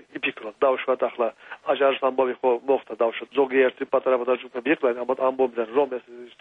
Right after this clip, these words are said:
აჭარა, ე, თურქეთის დაიყო ადრე და ახლა ასანას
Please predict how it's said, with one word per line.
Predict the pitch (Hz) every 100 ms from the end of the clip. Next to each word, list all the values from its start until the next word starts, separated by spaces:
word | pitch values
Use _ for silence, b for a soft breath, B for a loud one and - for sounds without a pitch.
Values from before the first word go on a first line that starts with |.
| 123
აჭარა, | 117 131 131 123 117 - b b
ე, | - 120
თურქეთის | - 123 - 131 120 - _ _ _ _ _ 131 120 117 117 127 -
დაიყო | 147 147 -
ადრე | 120 120 120
და | 113 - B B -
ახლა | 127 131 127
ასანას | 123 131 127